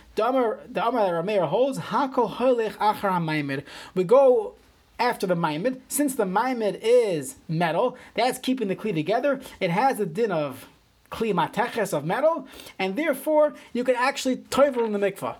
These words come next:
Tremendous chiddush. Tetani, we went in a brisa,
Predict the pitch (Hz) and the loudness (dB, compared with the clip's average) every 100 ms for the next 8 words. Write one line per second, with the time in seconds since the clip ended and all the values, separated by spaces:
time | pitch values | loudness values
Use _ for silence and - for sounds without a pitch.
0 | - - 233 302 285 - 202 143 110 143 | -16 -6 0 0 0 0 0 -2 -4 -6
1 | - 294 285 247 254 180 156 247 - 247 | 0 0 2 0 -2 -4 0 0 2 0
2 | 226 | -2